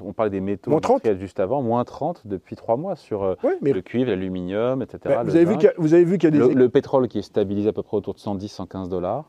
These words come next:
Speaker 2: Mais vous avez vu que sur les métaux, il y a des économistes qui vous disent qu'on n'aura pas quatre ou cinq pour cent de croissance en Chine, on aura trois virgule trois pour cent en Chine. Comme on sait que c'est les plus grands ac-,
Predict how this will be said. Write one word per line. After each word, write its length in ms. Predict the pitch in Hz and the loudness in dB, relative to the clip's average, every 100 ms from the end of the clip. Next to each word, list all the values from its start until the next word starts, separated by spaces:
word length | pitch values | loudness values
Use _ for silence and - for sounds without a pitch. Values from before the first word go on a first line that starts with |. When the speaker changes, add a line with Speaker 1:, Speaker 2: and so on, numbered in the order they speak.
| _ | _
Speaker 2:
Mais 80 | 135 | -2
vous 100 | 131 | 4
avez 80 | 165 135 - | 2 2 -4
vu 200 | 139 175 | -2 -4
que 60 | |
sur 160 | - 135 | -2 0
les 80 | 127 | 2
métaux, 420 | 127 190 233 240 | 0 2 2 2
il 60 | 147 | 0
y 20 | |
a 60 | |
des 120 | 131 135 | 0 0
économistes 400 | 135 135 160 - | 0 0 -2 -2
qui 80 | |
vous 140 | 120 123 | -4 -2
disent 220 | 175 208 | -4 -4
qu'on 100 | 139 | 0
n'aura 160 | 123 120 | 2 2
pas 140 | 139 | 2
quatre 260 | 143 127 131 | 0 -2 -4
ou 60 | |
cinq 200 | 110 131 | -4 -6
pour 140 | 123 117 | -6 -6
cent 80 | |
de 60 | 117 | -6
croissance 360 | - 117 117 - | -6 -4 -6 -6
en 60 | |
Chine, 240 | 113 214 190 | -6 -4 0
on 80 | |
aura 140 | 120 113 | 2 2
trois 160 | - | 0
virgule 180 | 127 127 | 0 0
trois 160 | 117 127 | 0 -2
pour 160 | 165 | -2
cent 160 | - 190 | -4 -4
en 1160 | 139 120 - 143 147 139 131 123 123 117 123 110 | -4 -2 -2 0 0 0 0 -2 -6 -2 -2 -2
Chine. 240 | - 208 | -2 -2
Comme 120 | 147 131 | 0 0
on 20 | |
sait 140 | 143 | -2
que 80 | 156 | -4
c'est 80 | 180 | -4
les 80 | 120 | -2
plus 100 | 147 | -2
grands 160 | 127 | 0
ac-, 120 | 117 | -2